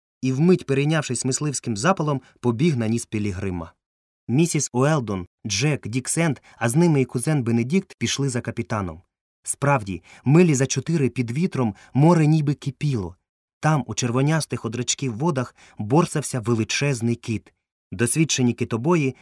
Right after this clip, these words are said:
не могли помилитись. Однак відстань була ще надто велика, щоб визначити вид кита, а види тут досить розмаїті.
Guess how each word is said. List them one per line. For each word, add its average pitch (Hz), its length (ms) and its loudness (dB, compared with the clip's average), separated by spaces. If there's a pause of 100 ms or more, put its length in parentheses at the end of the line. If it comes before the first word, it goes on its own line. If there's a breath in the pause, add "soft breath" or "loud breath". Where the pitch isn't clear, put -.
(140 soft breath)
не 113 160 2
могли 110 340 0
помилитись. 107 640 -4 (380)
Однак 113 360 -2
відстань 117 380 -4
була 107 240 -4
ще - 200 -4
надто 123 340 -2
велика, 131 480 -4 (220 loud breath)
щоб 107 320 -6
визначити 107 600 -2
вид 107 200 -4
кита, 101 360 -10 (440)
а 98 120 -6
види 113 320 -2
тут - 320 -10
досить 101 400 -6
розмаїті. 110 640 -8